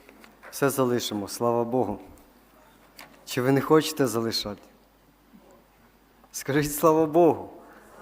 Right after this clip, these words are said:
що їх полишимо. А зараз вони в нас є, правда ж? Бо я читав Боже Слово зовсім недавно, і там написано, що Бог дав, е, людині заботи для того, щоб вона про щось піклувалася.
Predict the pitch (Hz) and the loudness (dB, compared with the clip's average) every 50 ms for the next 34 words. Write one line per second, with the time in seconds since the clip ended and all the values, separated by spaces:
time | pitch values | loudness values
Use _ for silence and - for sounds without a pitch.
0 | - - - - 143 147 175 180 - - - 185 190 202 214 196 165 - - 113 | -14 -10 -4 -2 0 2 2 0 0 2 2 4 6 6 6 4 4 2 -4 -6
1 | 101 101 98 - - - - _ _ _ _ _ _ _ _ _ - - - 123 | -8 -10 -14 -18 -20 -20 -20 _ _ _ _ _ _ _ _ _ -20 -10 -6 -4
2 | 123 139 165 190 196 185 175 196 190 190 190 185 185 175 - - 165 175 180 160 | 2 6 6 8 8 6 4 4 4 4 4 4 2 0 0 -2 0 2 2 2
3 | 127 - 131 139 147 135 110 104 101 - - - - - - - - - - - | 4 2 4 4 4 4 2 -6 -10 -12 -14 -18 -20 -20 -20 -20 -20 -20 -20 -20
4 | - - - - - - - - 123 135 143 147 151 147 151 151 156 156 - 143 | -20 -20 -20 -20 -20 -18 -14 -4 0 2 4 6 6 6 4 2 2 0 -2 2
5 | - 165 160 151 143 151 156 139 147 147 143 - 165 170 180 170 156 147 131 151 | 4 6 6 6 4 0 0 2 2 0 0 0 2 2 2 4 2 2 0 0
6 | 147 143 - 151 143 147 147 147 147 160 165 160 151 156 135 - - - - - | 0 0 -2 -2 0 0 0 4 6 6 6 6 6 2 -2 -2 -6 -14 -20 -20
7 | - - - - 131 127 123 151 156 156 156 156 151 156 170 170 160 - - 151 | -20 -20 -14 -12 -10 -6 0 0 2 2 2 -2 -2 0 -2 -2 -2 -2 -2 -2
8 | 151 147 - - 151 135 120 127 165 185 170 156 143 139 170 175 175 170 - - | -4 -2 -4 -4 -4 -4 -2 2 2 2 2 2 2 6 6 6 6 6 2 -2
9 | - - - - - - - - 139 143 139 139 139 135 135 147 147 - 165 196 | -12 -16 -16 -18 -20 -20 -14 -8 -6 -4 -2 -2 -2 -2 -2 -2 -2 2 2 2
10 | 190 180 175 147 131 160 156 143 170 190 180 170 - - - - - - - - | 4 4 2 4 4 2 4 6 8 8 8 6 4 -2 -14 -14 -16 -20 -20 -20
11 | - - _ _ - 131 139 - - 165 175 180 165 - - 165 139 - - 139 | -20 -20 _ _ -12 -12 -10 -4 0 2 2 2 2 0 -2 -4 -4 -4 -4 -2
12 | 160 165 165 160 165 - 143 - - - 156 147 - - 160 143 - 147 147 151 | 4 4 4 4 4 0 -6 -6 -2 -4 -4 -4 -4 -8 -8 -8 -4 0 2 4
13 | 147 151 147 131 120 120 - - - | 6 8 6 6 4 0 -6 -8 -12